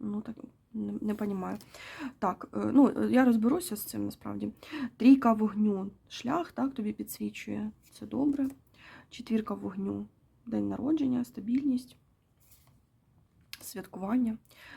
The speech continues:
П'ятірка вогню, конфлікт з котами, <laughs> бачите?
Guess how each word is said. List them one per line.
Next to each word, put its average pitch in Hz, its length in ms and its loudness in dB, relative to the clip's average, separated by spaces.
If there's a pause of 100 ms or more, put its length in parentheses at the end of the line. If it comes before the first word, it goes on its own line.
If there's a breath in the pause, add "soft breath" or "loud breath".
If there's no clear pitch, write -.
(180 loud breath)
П'ятірка 190 420 -8
вогню, 220 440 4
конфлікт 208 440 -2
з - 60 -8
котами, 254 460 2
<laughs> - 0 -
бачите? - 380 -4